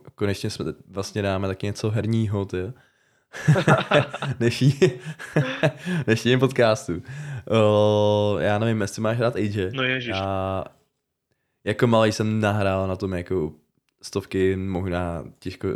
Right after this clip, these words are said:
Speaker 1: těžko říct, jestli tisíce, ale určitě nějaký větší stovky hodin.
Speaker 2: Kdo ne,
Speaker 1: Protože
Speaker 2: u
Speaker 1: jsme
Speaker 2: těch
Speaker 1: to
Speaker 2: dvou.
Speaker 1: pařili furt, že jo. Jo, přesně. Jako měl jsem to vypálený v té době samozřejmě, ale doteď si pamatuju prostě, po který,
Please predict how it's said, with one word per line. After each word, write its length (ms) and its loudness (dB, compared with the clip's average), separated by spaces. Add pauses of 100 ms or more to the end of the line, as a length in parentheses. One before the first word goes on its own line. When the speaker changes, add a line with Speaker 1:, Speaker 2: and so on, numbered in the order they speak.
(100)
Speaker 1:
těžko 240 -6
říct, 120 -2
jestli 200 -8
tisíce, 440 -6
ale 340 -2
určitě 420 -4 (140)
nějaký 400 -6
větší 240 -6
stovky 300 -6
hodin. 300 -4 (200)
Speaker 2:
Kdo 280 -10
ne, 280 -10
Speaker 1:
Protože 120 -10
Speaker 2:
u 20 -8
Speaker 1:
jsme 0 -
Speaker 2:
těch 160 -4
Speaker 1:
to 60 -4
Speaker 2:
dvou. 60 -10
Speaker 1:
pařili 280 2
furt, 380 -6
že 120 -4
jo. 180 -2 (680)
Jo, 200 4
přesně. 420 -6 (260)
Jako 220 -2
měl 160 -2
jsem 140 -4
to 60 -4
vypálený 480 0
v 40 -14
té 120 -6
době 220 0
samozřejmě, 480 -4
ale 120 0
doteď 260 -4
si 80 -10
pamatuju 500 -2
prostě, 280 -4
po 120 -10
který, 420 -2